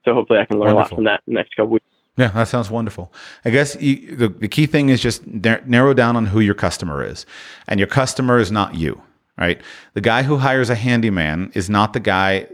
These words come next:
Speaker 2: the guy who does work on his house on the weekends doesn't hire a handyman. The guy who hires a handyman is who has more money than time and wants a good quality result and is willing to pay for it. So you may not have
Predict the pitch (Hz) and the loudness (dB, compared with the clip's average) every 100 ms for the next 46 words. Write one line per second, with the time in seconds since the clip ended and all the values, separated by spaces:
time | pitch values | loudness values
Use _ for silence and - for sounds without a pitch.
0 | - - - - 110 104 117 147 151 139 | -20 -18 -16 -14 -10 -2 -2 0 0 2
1 | 127 110 _ 120 123 135 117 110 117 117 | 2 -4 _ 2 2 4 0 0 -2 -2
2 | 113 101 101 120 101 87 87 95 95 - | -2 -2 0 0 0 -2 -2 -2 -2 -2
3 | 113 101 87 98 85 71 57 - - - | 0 2 2 0 -2 -6 -10 -14 -20 -20
4 | - - - 107 107 113 113 98 101 180 | -20 -10 -2 2 2 2 0 0 0 2
5 | 160 95 82 98 113 107 95 107 104 101 | 4 2 2 -2 -2 -4 0 2 2 0
6 | 107 104 101 98 113 117 110 - 160 120 | -2 0 2 2 2 2 0 0 2 2
7 | 95 98 85 87 104 98 78 113 120 - | 0 -2 -6 -2 -2 -2 -2 0 2 2
8 | 107 101 101 95 85 87 - 95 87 87 | 2 4 2 0 -2 -4 -4 -6 -2 -2
9 | 90 - 139 127 80 - - - - - | -2 -2 -2 -2 -6 -8 -12 -20 -20 -20
10 | - - - 120 113 104 101 101 110 101 | -20 -10 0 4 4 4 4 0 0 2
11 | 135 139 139 127 113 104 117 120 104 | 4 4 4 2 0 0 0 0 -2